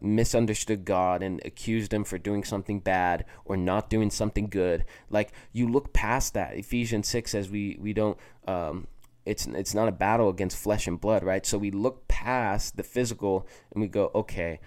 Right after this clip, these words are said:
what's going on in this man's heart? And what has happened to him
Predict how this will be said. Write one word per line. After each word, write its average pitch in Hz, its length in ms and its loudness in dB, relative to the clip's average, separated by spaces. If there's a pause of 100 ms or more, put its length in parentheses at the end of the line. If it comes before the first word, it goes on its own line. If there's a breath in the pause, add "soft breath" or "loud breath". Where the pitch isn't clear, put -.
(160 soft breath)
what's 120 220 0
going 135 240 4
on 117 160 6
in 107 80 4
this 101 180 0
man's 98 280 0
heart? 95 360 2 (720 soft breath)
And 95 240 -2
what 117 240 4
has 113 180 -4
happened 101 500 -2
to 92 200 -2
him 87 160 -4